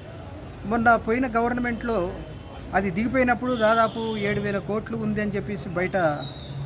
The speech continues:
చర్చల్లో ఉంది. మరి ఏడు వేల కోట్లు ఉన్నప్పుడు అసలు బడ్జెటే లేదని ఎలా మాట్లాడగలుగుతున్నాడు? తర్వాత చాలా ఇప్పుడు వచ్చిన వెంటనే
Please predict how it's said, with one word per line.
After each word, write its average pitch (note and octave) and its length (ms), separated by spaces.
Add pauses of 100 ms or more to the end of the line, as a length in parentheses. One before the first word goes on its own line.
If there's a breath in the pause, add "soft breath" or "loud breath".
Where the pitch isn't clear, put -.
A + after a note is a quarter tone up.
(180)
చర్చల్లో G#3+ 360
ఉంది. G#3 280 (300)
మరి G#3+ 200
ఏడు A3 160
వేల G#3+ 180
కోట్లు G#3 640 (640)
ఉన్నప్పుడు G3+ 520 (680)
అసలు G#3 220
బడ్జెటే G3 420
లేదని A3 380 (300)
ఎలా G3 160
మాట్లాడగలుగుతున్నాడు? D3+ 1160 (440)
తర్వాత B3+ 340 (640)
చాలా C4 320
ఇప్పుడు A#3 600
వచ్చిన B3+ 280
వెంటనే A3+ 640